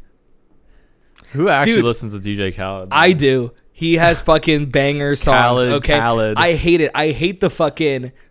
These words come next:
Speaker 2: D J Khaled,
Speaker 1: You know I
Speaker 2: D J
Speaker 1: love the, you know I
Speaker 2: Khaled.
Speaker 1: love Drake though, so I've been l-, bi-, listening to those Drake songs since, like, last summer.
Speaker 2: Right, right.
Speaker 1: Yeah.
Speaker 2: Obviously,
Speaker 1: Those
Speaker 2: like
Speaker 1: came out, er, like, a long time ago, but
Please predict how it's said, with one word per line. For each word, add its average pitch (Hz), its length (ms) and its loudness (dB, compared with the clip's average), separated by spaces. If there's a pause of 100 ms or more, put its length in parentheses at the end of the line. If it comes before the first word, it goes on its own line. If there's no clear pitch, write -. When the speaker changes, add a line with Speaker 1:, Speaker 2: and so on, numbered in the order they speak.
(120)
Speaker 2:
D 247 260 0
J 233 300 4
Khaled, 208 460 -2
Speaker 1:
You 185 80 6
know 214 160 6
I 180 60 6
Speaker 2:
D 147 60 2
J - 0 -
Speaker 1:
love 151 200 4
the, 143 160 2
you 156 60 0
know 185 80 2
I 175 40 2
Speaker 2:
Khaled. 156 80 0
Speaker 1:
love 131 160 0
Drake 123 240 -4
though, 110 120 -2
so 120 140 -4
I've 120 100 -4
been 123 160 -6
l-, 110 160 -10
bi-, 120 140 -2
listening 123 360 -6
to 113 40 -2
those 107 100 -4
Drake 110 220 -4
songs 110 260 -8
since, 110 200 -10
like, 104 160 -10
last 104 260 -4
summer. 101 240 -12
Speaker 2:
Right, 131 320 -4
right. 123 240 -4
Speaker 1:
Yeah. 73 280 -6
Speaker 2:
Obviously, 135 520 -2
Speaker 1:
Those 131 100 -2
Speaker 2:
like 131 60 -6
Speaker 1:
came 127 140 -4
out, 110 220 -4
er, 110 220 -8
like, 107 160 -8
a 110 60 -12
long 110 160 -6
time 104 160 -10
ago, 101 160 -4
but 120 360 0